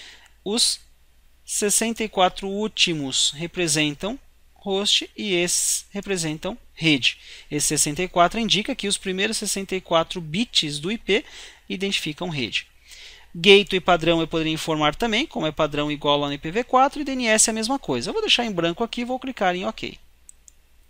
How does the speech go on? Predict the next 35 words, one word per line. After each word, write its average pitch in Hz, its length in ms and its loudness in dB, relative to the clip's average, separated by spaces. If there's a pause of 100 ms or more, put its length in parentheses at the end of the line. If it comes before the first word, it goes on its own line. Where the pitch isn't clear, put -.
(640)
Vou 123 140 -12
fechar. - 520 4 (640)
E 269 60 0
aí, 277 180 6
pessoal, 147 380 2
vou 165 180 -2
acessar 214 440 4
o 233 60 -4
prompt 170 380 0
de 185 120 -4
comando. 196 480 2 (1300)
No 311 160 2
prompt 180 340 0
de 180 80 -2
comando, 220 480 4
eu 208 140 -4
vou 233 100 -2
digitar 214 400 2
ipconfig 220 800 -4 (320)
e 285 60 -12
vou 226 100 -2
pressionar 226 380 2
Enter. 226 320 2 (800)
Observem 196 640 6
que 240 300 0 (400)
eu 220 160 4
tenho, 190 320 0
então, 175 300 -2
aqui 202 340 -4
o 247 100 -2
meu 220 200 0
I 226 40 0
P 226 140 -4
v 269 140 0
seis, - 640 2